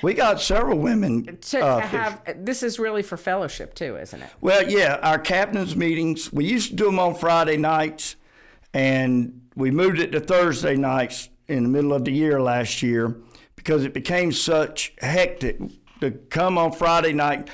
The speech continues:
Speaker 1: We, I mean, we got people that are coming from all over. I mean, Johnson County, Raleigh,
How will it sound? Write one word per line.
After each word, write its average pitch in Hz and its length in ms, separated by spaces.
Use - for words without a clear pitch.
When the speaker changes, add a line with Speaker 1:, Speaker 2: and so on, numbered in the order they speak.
Speaker 1:
We, - 140
I - 60
mean, 185 180
we - 100
got - 280
people 160 300
that 139 180
are - 20
coming 135 580
from 147 180
all 151 240
over. 110 500
I 139 80
mean, 127 260
Johnson 156 640
County, 139 560
Raleigh, 139 840